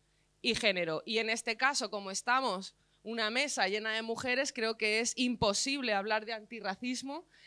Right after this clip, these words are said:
sin hablar de la perspectiva de género interseccional. Entonces, todas es-, las preguntas y las respuestas que os voy a pedir, van a, que os voy a pedir que estén enfocadas desde este, desde este enfoque.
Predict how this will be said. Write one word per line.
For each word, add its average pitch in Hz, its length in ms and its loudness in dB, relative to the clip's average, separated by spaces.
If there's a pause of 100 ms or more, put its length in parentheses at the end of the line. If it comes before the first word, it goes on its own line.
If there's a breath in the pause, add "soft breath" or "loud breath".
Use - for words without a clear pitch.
sin 220 240 -4
hablar 214 320 4
de 226 80 0
la 214 140 4
perspectiva 226 760 0 (220 loud breath)
de 214 180 0
género 226 320 2
interseccional. 190 960 -4
Entonces, 185 680 -4
todas 220 280 -6
es-, 233 140 -12
las 214 160 -4
preguntas 220 640 -4
y 220 40 -12
las 190 160 -8
respuestas 196 560 -8
que 214 140 -8
os 196 120 -6
voy 202 180 -6
a 190 80 -6
pedir, 240 400 -6 (400 loud breath)
van 196 200 -6
a, 196 40 -6
que - 160 -4
os 185 140 -2
voy 196 120 -2
a 202 80 0
pedir 208 240 0
que 208 100 -8
estén 202 220 -10
enfocadas 214 720 -4 (280 soft breath)
desde 190 280 -4
este, 190 560 -4
desde 175 240 -8
este 175 160 -12
enfoque. 160 520 -12